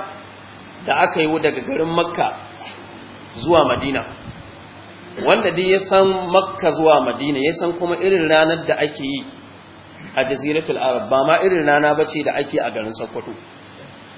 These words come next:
A lokacin da ba mashin, ba mota, ballantana jirgin sama. Haka sahabbai suka ci wannan tafiyar a ƙasa. Kuma hijiran nan fa, kar ka ɗauka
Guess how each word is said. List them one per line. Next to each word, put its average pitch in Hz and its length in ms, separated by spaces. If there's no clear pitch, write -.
A 127 120
lokacin 165 440
da 147 80
ba 156 200
mashin, 123 340
ba 160 160
mota, 160 540
ballantana 135 600
jirgin 147 400
sama. 135 320
Haka 160 220
sahabbai 135 400
suka 147 260
ci - 120
wannan 147 280
tafiyar 139 360
a - 120
ƙasa. 123 240
Kuma 190 180
hijiran 208 440
nan 208 140
fa, 160 400
kar 214 180
ka 220 100
ɗauka 190 280